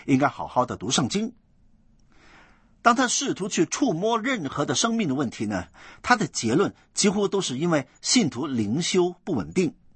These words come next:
读经不够用心。那讲道的人，他的信息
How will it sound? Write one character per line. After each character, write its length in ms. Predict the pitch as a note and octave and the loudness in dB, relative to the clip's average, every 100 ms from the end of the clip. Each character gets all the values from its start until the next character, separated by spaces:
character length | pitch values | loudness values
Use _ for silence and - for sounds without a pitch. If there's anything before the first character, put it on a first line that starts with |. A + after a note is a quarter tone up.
| _ - - - | _ -20 -20 -2
读 160 | A#2 D#3+ | 2 2
经 260 | F#3 F3 | 0 -4
不 160 | E3+ A2 | -4 -2
够 180 | C#3+ A2 | 0 0
用 160 | A#2 | -2
心。 320 | - E3 E3 - _ _ _ _ - - - _ - - - - - _ _ _ _ _ _ _ | -2 -2 -2 -4 _ _ _ _ -20 -20 -20 _ -20 -20 -20 -20 -20 _ _ _ _ _ _ _
那 160 | G#2 G2+ | -8 -4
讲 220 | - - | -4 2
道 160 | F#3+ | 2
的 120 | C3+ F#2+ | 2 -6
人， 280 | F2 G#2+ | -6 -4
他 100 | B2+ | 0
的 120 | D#3 A2+ | 0 0
信 220 | - A#2+ | -2 -2
息 220 | C#3+ C#3+ | -2 -4